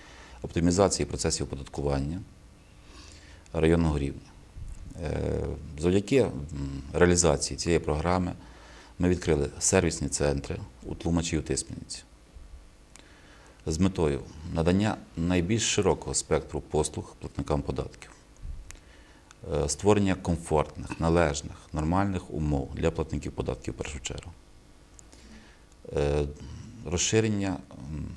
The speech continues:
гами, спектру тих послуг, які повинна надавати податкова служба. Зокрема, це є дозвільні документи, це є довідки, це є,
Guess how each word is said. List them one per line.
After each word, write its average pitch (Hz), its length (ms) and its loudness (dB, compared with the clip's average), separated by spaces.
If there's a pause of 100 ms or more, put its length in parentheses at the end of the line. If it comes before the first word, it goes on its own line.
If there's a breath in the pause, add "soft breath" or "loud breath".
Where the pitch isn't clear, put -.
(120)
гами, 95 440 2 (800)
спектру - 800 0 (580 loud breath)
тих 92 220 2
послуг, - 580 -2 (200)
які - 340 0
повинна 90 420 0
надавати 71 460 -2
податкова - 440 -8
служба. - 400 -10 (100)
Зокрема, 73 500 -2 (100)
це 95 220 2
є 80 160 2
дозвільні 73 360 -2
документи, 69 720 -8
це - 180 -6
є 73 120 -4
довідки, 73 640 -2 (720 loud breath)
це 92 200 4
є, 87 340 2